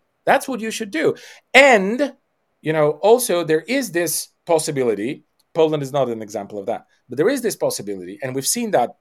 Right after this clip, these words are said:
throughout, uh, the world, that movements which stood for sovereignty, especially in colonial regions, like take the Cuban Revolution, for example, or the Venezuelan, uh, Chavista Revolution, right? They were,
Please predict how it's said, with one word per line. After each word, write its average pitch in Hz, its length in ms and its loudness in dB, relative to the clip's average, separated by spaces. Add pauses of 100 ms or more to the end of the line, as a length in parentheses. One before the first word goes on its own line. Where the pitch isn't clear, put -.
(140)
throughout, 120 520 -2 (100)
uh, 104 440 0
the 113 80 -8
world, 139 420 2 (760)
that 151 320 2
movements 240 720 0
which 196 180 -6
stood 202 480 -4
for 170 220 -4
sovereignty, 165 1000 0
especially 220 520 -2
in 165 80 -12
colonial 160 480 -2
regions, 123 360 -6
like 233 140 -4
take 403 160 0
the 320 60 -6
Cuban 240 360 -2
Revolution, 104 480 -4
for 90 140 -20
example, - 360 -20 (440)
or 208 280 8 (160)
the 151 100 0
Venezuelan, 208 920 0
uh, 120 300 0
Chavista 120 680 -8
Revolution, 104 600 -10
right? - 120 -12 (540)
They 233 140 0
were, 381 160 0